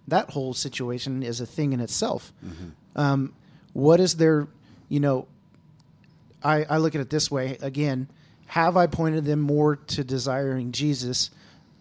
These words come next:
Speaker 1: Again, it doesn't have to be through the words that I speak, but then my actions. Like, are they,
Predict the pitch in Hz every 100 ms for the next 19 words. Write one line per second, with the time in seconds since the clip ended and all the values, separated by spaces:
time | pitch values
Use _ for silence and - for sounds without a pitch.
0 | - 147 135 151 139 143 147 147 143 -
1 | 139 139 135 - - _ - 151 147 143
2 | 139 135 - 135 131 147 170 143 135 127
3 | - 135 123 - 131 143 135 123 120 131
4 | - 120 139 - 131 123 123 139 139